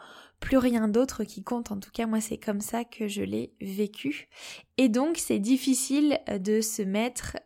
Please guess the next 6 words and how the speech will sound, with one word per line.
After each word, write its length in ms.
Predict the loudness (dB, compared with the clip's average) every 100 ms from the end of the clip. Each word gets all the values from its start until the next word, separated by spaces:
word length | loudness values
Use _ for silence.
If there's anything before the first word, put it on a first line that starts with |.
| _ _
à 120 | 2
l'écoute 500 | 2 2 0 -4 -4 -10
de 240 | -6 -2 -2
ses 240 | -2 -6
propres 540 | -4 0 0 -2 -4
besoins. 440 | -2 0 -2 -6